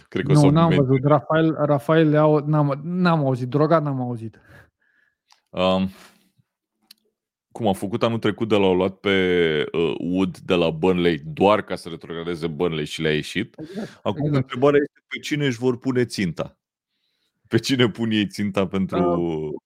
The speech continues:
Speaker 1: pentru nou sezon? Aia e
Speaker 2: un
Speaker 1: întrebarea.
Speaker 2: jucător desvehiculat de la începutul, uh, no-, noilor patroni a fost Calvert-Lewin. Și dacă ne uităm, Eddie Howe și, uh, are o,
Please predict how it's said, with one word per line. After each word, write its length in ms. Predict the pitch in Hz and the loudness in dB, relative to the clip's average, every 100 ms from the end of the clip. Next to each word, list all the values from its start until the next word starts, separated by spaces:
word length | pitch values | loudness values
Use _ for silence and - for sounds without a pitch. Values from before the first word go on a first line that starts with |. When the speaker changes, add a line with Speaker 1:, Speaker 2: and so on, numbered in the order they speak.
| _ _ | _ _
Speaker 1:
pentru 280 | - 95 92 | -10 -8 -6
nou 180 | 92 87 | -4 -4
sezon? 360 | 82 78 - - - | -6 -10 -12 -20 -6
Aia 260 | 101 87 | -2 0
e 80 | 76 | 0
Speaker 2:
un 80 | 175 | 0
Speaker 1:
întrebarea. 320 | 170 147 190 | -2 0 -2
Speaker 2:
jucător 260 | - 208 214 | 0 0 0
desvehiculat 1200 | 185 214 196 208 160 160 - 165 175 170 _ _ | 2 2 4 2 2 0 0 2 2 0 _ _
de 200 | - 139 | -4 2
la 120 | 151 156 | 4 4
începutul, 840 | 151 151 135 170 156 185 170 156 | 0 -4 -4 -6 -2 0 2 2
uh, 840 | 156 143 139 131 131 123 127 127 | 4 2 0 0 -2 -4 -6 -6
no-, 420 | 135 143 151 151 | -4 -2 -2 -2
noilor 500 | 127 139 151 151 156 | -4 -2 -2 0 -2
patroni 440 | - 143 135 175 180 | -2 -4 -4 -4 -2
a 100 | 160 | -4
fost 440 | - _ 185 175 | -6 _ -6 -6
Calvert-Lewin. 920 | - 180 170 151 156 160 139 113 - _ _ _ _ _ _ | -4 0 0 0 0 2 2 0 -8 _ _ _ _ _ _
Și 580 | 127 - - 160 156 147 | -16 -12 -10 -4 -4 -2
dacă 300 | 151 147 151 | -2 -2 -2
ne 120 | 156 | -2
uităm, 720 | 151 147 - 190 190 180 156 139 | -2 -4 -2 -2 -2 -4 -6 -6
Eddie 280 | 156 165 156 | -6 -2 -4
Howe 380 | - 156 156 127 | -2 0 0 -2
și, 480 | 123 - 135 127 127 | -8 -10 -8 -6 -6
uh, 140 | 123 123 | -8 -10
are 240 | - 156 | -6 0
o, 500 | 160 160 160 156 151 | 4 6 6 4 2